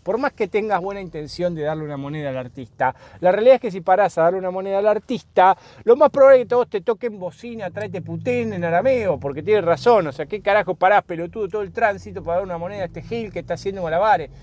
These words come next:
Sí, es así, así que no le van a dar una moneda. Mínimamente, si van a hacer un arte callejero, ¿por qué carajo no se cronometran el espectáculo y lo <laughs> hacen en tiempo?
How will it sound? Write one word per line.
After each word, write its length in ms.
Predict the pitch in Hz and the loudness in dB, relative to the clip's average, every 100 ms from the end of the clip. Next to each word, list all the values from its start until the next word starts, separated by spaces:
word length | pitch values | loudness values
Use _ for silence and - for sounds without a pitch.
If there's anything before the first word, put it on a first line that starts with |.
| - - - | -20 -20 -12
Sí, 320 | 254 226 - | -8 -8 -8
es 140 | 190 | -8
así, 380 | 190 - 233 180 | -8 -8 -10 -8
así 220 | 143 190 | -10 -12
que 120 | 180 190 | -16 -12
no 100 | 214 | -8
le 100 | 208 | -6
van 140 | 214 | -2
a 40 | |
dar 160 | 208 202 | -2 -2
una 80 | 185 | -6
moneda. 320 | 196 202 160 - - - | -10 -8 -8 -10 -20 -10
Mínimamente, 920 | 285 302 226 202 185 156 143 165 156 - - | -8 -6 -6 -6 -4 -6 -4 -4 -4 -8 -20
si 220 | - 175 | -6 2
van 160 | 269 269 | 2 2
a 40 | |
hacer 280 | 185 - 180 | -2 -2 -2
un 80 | 160 | -2
arte 260 | 170 143 | -4 -6
callejero, 720 | - - - 139 - 156 131 | -16 -14 -14 -14 -8 -4 -2
¿por 280 | - 190 175 | -2 -4 -4
qué 160 | - 269 | -6 -4
carajo 340 | 240 247 208 | -2 -2 -4
no 80 | 214 | -6
se 160 | 196 165 | -6 -6
cronometran 680 | 156 156 185 233 180 160 | -6 -4 -4 -4 -2 -2
el 80 | 147 | -2
espectáculo 720 | 143 - 151 196 151 165 165 _ _ - | -6 -6 -2 0 0 -2 -4 _ _ -6
y 120 | 180 | -4
lo 100 | 196 | 0
<laughs> 40 | 269 | 0
hacen 340 | - - 180 170 | 0 -2 -12 -10
en 160 | 156 | -10
tiempo? 400 | 151 - - 190 | -14 -20 -18 -18